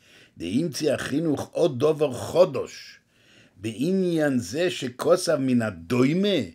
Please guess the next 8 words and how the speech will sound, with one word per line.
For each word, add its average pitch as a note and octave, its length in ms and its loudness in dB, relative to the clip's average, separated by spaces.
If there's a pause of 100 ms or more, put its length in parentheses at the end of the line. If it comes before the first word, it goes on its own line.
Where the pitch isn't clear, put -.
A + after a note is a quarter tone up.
(420)
שכהן D#3 920 4
שסייע B2 840 0
במלאכת A#2+ 720 -2
חברוי, D#3 1000 2 (500)
הכהן D#3 1000 6
גם D#3 260 0 (120)
כן E3 260 2
במיסו. D3 580 2